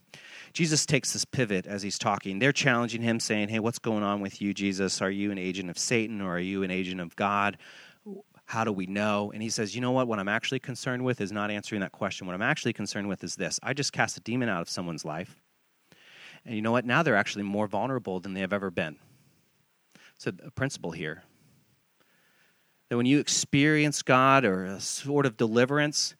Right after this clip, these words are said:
and something bad is removed from your life, that can't be the end of it. Because you're actually, you become more vulnerable. S-, someone interrupts Jesus. It's this woman, um,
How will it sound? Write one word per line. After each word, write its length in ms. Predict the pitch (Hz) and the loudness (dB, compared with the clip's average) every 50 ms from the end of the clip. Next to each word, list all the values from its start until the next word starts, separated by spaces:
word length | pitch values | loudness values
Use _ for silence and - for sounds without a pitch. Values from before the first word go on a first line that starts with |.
| _ - - - - - - _ | _ -20 -20 -20 -20 -20 -14 _
and 160 | - 107 92 | -6 -4 -2
something 540 | - - - 151 147 - 151 135 120 113 107 _ _ _ _ _ _ _ _ _ _ - - | 2 4 4 4 4 4 2 2 2 0 -2 _ _ _ _ _ _ _ _ _ _ -2 2
bad 520 | - 127 110 113 131 143 156 160 160 175 - - | 4 6 8 10 12 12 10 10 6 2 -2 0
is 180 | 131 117 104 | 2 2 4
removed 520 | 113 113 107 107 110 120 135 151 160 156 - | 4 4 4 6 8 10 12 12 12 10 6
from 160 | - 160 165 | -2 -2 2
your 120 | 165 170 165 | 2 4 4
life, 520 | 165 170 170 175 185 190 - - - - - - _ _ _ _ _ _ _ _ _ _ _ _ _ _ _ _ _ _ _ _ _ _ _ _ _ _ _ _ _ _ _ _ _ _ _ _ _ _ - | 6 6 6 4 4 0 -4 -10 -16 -18 -20 -20 _ _ _ _ _ _ _ _ _ _ _ _ _ _ _ _ _ _ _ _ _ _ _ _ _ _ _ _ _ _ _ _ _ _ _ _ _ _ 2
that 140 | 143 135 | 2 4
can't 180 | - 147 139 110 | 4 0 -2 0
be 80 | - 120 | 0 0
the 140 | 107 110 | 2 2
end 140 | 117 - 110 | 0 0 0
of 80 | - 64 | -2 -2
it. 80 | - - _ - - - - - _ _ _ _ _ _ _ _ _ _ _ _ _ _ _ _ _ _ _ _ _ _ _ _ _ _ _ _ _ _ _ _ _ _ _ _ _ _ _ _ _ _ _ _ _ _ _ _ _ _ _ _ _ _ _ _ _ | -6 -14 _ -20 -20 -20 -20 -20 _ _ _ _ _ _ _ _ _ _ _ _ _ _ _ _ _ _ _ _ _ _ _ _ _ _ _ _ _ _ _ _ _ _ _ _ _ _ _ _ _ _ _ _ _ _ _ _ _ _ _ _ _ _ _ _ _
Because 280 | - 151 - 165 156 - | 0 4 4 4 6 8
you're 80 | 156 156 | 10 10
actually, 320 | 160 170 - - 151 143 | 10 10 8 2 -4 -2
you 140 | 139 156 156 | 0 2 2
become 260 | 170 - 165 165 147 | 2 4 4 4 4
more 380 | 143 139 139 139 143 147 151 143 | 4 6 8 8 10 10 8 8
vulnerable. 480 | 143 151 160 208 220 175 123 - - _ - - - - - - - - | 6 6 6 6 4 2 0 -4 -8 _ -16 -16 -16 -16 -16 -14 -12 -8
S-, 140 | - 151 | 0 4
someone 200 | - 208 220 190 | 6 6 8 8
interrupts 360 | 160 156 147 139 147 151 - - | 8 8 8 8 8 6 6 2
Jesus. 400 | - 120 104 110 113 110 - 117 | 2 4 4 4 4 4 4 2
It's 140 | 104 - | 2 0
this 180 | - 110 - - | -2 -2 0 2
woman, 340 | 127 135 131 120 113 107 107 - | 2 4 4 4 2 0 0 -2
um, 340 | 110 107 104 101 104 104 | -2 -2 0 0 -2 -2